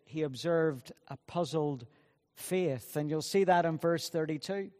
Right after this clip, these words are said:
When Mary reached the place where Jesus was and saw him,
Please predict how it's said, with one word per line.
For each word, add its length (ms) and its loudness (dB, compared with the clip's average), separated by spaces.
When 200 2
Mary 360 8
reached 340 4
the 80 -2
place 560 0
where 160 -2
Jesus 680 -4
was 540 2
and 280 -4
saw 340 0
him, 380 -4